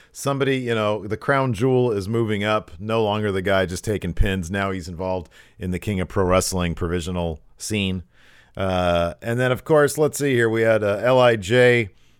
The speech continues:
uh, taking Time Bomb, Takahashi, Sanada, and Naito,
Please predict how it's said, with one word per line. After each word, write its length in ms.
uh, 340
taking 300
Time 300
Bomb, 200
Takahashi, 680
Sanada, 560
and 200
Naito, 580